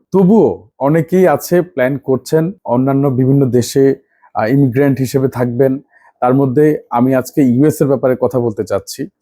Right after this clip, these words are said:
So, আমি এক নাম্বার পয়েন্টে যেই ব্যাপারটা নিয়ে কথা বলবো, সেটা হচ্ছে আপনারা কিভাবে, কোন কোন স্কিমে আপনারা ইউএসএ তে গিয়ে পার্মানেন্ট হতে পারবেন বা ইউএস এর ইমিগ্রেন্ট হতে পারবেন।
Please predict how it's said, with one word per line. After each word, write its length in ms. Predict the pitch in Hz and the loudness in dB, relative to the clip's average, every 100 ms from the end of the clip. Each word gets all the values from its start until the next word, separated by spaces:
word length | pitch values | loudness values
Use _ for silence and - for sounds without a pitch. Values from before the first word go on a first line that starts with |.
| - | -2
So, 60 | 135 131 - | 0 0 -4
আমি 260 | - 120 143 - | 0 2 2 0
এক 160 | 165 - | -4 2
নাম্বার 300 | 196 175 175 | 2 2 0
পয়েন্টে 600 | - 151 151 135 156 151 - _ | 0 0 0 0 0 0 -8 _
যেই 460 | 120 135 143 139 - - - | -4 -2 0 -4 -10 -20 -6
ব্যাপারটা 380 | 131 123 131 131 | -4 -2 -2 0
নিয়ে 160 | 131 127 | 0 0
কথা 200 | 123 135 | -2 -2
বলবো, 420 | 127 123 113 147 _ | 0 0 0 -6 _
সেটা 260 | - 127 | -4 0
হচ্ছে 380 | 147 - 180 202 - | 0 0 -2 -2 -4
আপনারা 500 | - 120 - 143 165 | -6 -4 -2 2 0
কিভাবে, 960 | 170 _ _ 185 156 185 160 190 208 - _ | -2 _ _ 0 2 2 4 2 2 -4 _
কোন 220 | 202 202 | 0 0
কোন 420 | - 190 190 202 - | 0 0 0 -4 -16
স্কিমে 640 | - - - 202 190 196 | -18 -18 0 2 4 2
আপনারা 420 | 185 127 - 151 | 0 -2 -2 0
ইউএসএ 440 | 147 127 135 135 160 | 2 2 0 0 -2
তে 140 | 139 | -2
গিয়ে 200 | 135 160 | 0 2
পার্মানেন্ট 520 | 185 143 123 120 113 | 2 0 0 0 0
হতে 180 | 110 107 | -4 -6
পারবেন 420 | 110 113 104 107 - - | -2 -2 -2 -8 -10 -2
বা 140 | 117 | 2
ইউএস 360 | 120 117 117 147 | 4 4 2 0
এর 140 | 175 - 156 | -2 -2 -2
ইমিগ্রেন্ট 360 | 131 113 104 | 0 0 -2
হতে 180 | 98 98 | -4 -12
পারবেন। 300 | 90 85 - | -10 -10 -12